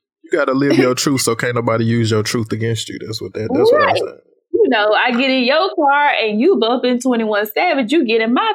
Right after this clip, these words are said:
Speaker 2: car and I'm listening to, uh, Kirk Franklin, you know, so
Speaker 1: I mean, I listen
Speaker 2: we
Speaker 1: to,
Speaker 2: do.
Speaker 1: I listen to Kirk Franklin on, on, like, Sundays and stuff.
Speaker 2: I know you do. I know you do,
Speaker 1: Like
Speaker 2: but you should have the Lord in your life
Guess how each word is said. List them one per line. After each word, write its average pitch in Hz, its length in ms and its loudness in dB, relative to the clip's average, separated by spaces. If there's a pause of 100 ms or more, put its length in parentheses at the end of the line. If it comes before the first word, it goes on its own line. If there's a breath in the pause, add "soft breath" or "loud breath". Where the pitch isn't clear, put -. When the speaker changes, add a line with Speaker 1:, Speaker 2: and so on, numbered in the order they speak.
Speaker 2:
car 269 220 0
and 254 160 -2
I'm 381 180 -2
listening 320 600 0 (100)
to, 302 100 0
uh, 226 460 0 (840)
Kirk 277 200 0
Franklin, - 560 -6
you 214 140 -2
know, 285 280 -2
so 196 380 0 (800)
Speaker 1:
I - 80 -14
mean, 277 180 -6
I 247 80 -4
listen 233 340 0
Speaker 2:
we - 60 0
Speaker 1:
to, 247 60 2
Speaker 2:
do. 277 80 0
Speaker 1:
I - 100 0
listen 240 320 0
to 156 80 -2
Kirk 143 260 -2
Franklin 120 400 -2
on, 113 200 0
on, 110 340 0
like, 113 220 -4
Sundays 113 560 0
and 107 80 -2
stuff. 120 320 -4 (720)
Speaker 2:
I 208 160 -8
know 185 200 -4
you 180 200 -4
do. 170 300 -6 (200)
I 190 100 -6
know 180 140 -6
you 185 220 -6
do, 170 60 -2
Speaker 1:
Like 170 300 -2
Speaker 2:
but 196 120 -2
you - 60 -4 (100)
should 214 160 0
have 214 140 0
the - 80 0
Lord 196 380 2
in 247 100 2
your 214 180 2
life 208 380 0